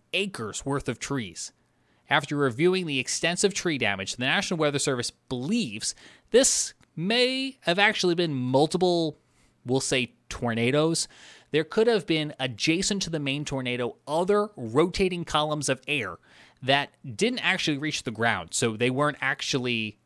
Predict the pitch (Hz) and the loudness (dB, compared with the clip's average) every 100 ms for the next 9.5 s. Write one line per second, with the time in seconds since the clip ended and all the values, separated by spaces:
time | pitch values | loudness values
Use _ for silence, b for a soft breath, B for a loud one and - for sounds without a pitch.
0 | _ _ - - 151 135 131 123 120 - | _ _ -10 -2 0 0 0 -2 -4 -6
1 | 107 107 101 - - B B - 156 160 | -2 0 -2 -6 -16 B B -2 0 0
2 | - - 139 151 147 123 156 202 214 - | -6 -4 -2 0 -4 0 2 4 4 2
3 | 139 139 170 104 - - b b 131 131 | -2 -2 -2 -4 -8 -20 b b 0 0
4 | 123 202 294 254 180 135 - 143 139 - | 0 0 0 0 0 0 0 0 -2 0
5 | 143 170 190 - 160 147 135 - B B | -2 0 -4 -4 -4 -2 -2 -4 B B
6 | - 135 113 147 170 202 - 156 - - | -4 -4 0 -2 -2 -4 -2 -4 -6 -8
7 | 196 254 262 - 104 - - 127 127 123 | -4 -2 -2 -2 -4 -6 -6 -4 -2 -4
8 | - - - - 185 190 160 151 135 - | -4 0 2 4 2 0 0 0 0 0
9 | 113 98 87 - | 0 0 -6 -14